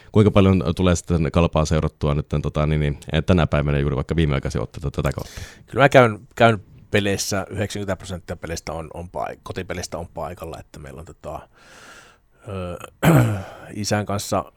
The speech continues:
Speaker 2: isän kanssa jäänyt harrastus päälle oikeastaan sieltä ensimetreiltä, että kun ruvettiin käymään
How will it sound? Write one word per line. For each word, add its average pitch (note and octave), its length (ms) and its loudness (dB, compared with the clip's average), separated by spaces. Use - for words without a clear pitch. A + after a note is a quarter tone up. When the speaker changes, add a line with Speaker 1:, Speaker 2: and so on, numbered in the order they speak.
Speaker 2:
isän A2 260 2
kanssa G2+ 240 0
jäänyt G2+ 240 4
harrastus G#2 420 4
päälle G2+ 400 10
oikeastaan D#2+ 480 -6
sieltä - 280 -8
ensimetreiltä, F2 840 -8
että - 220 -16
kun D#2+ 120 -14
ruvettiin D#2+ 360 -10
käymään D#2+ 460 -8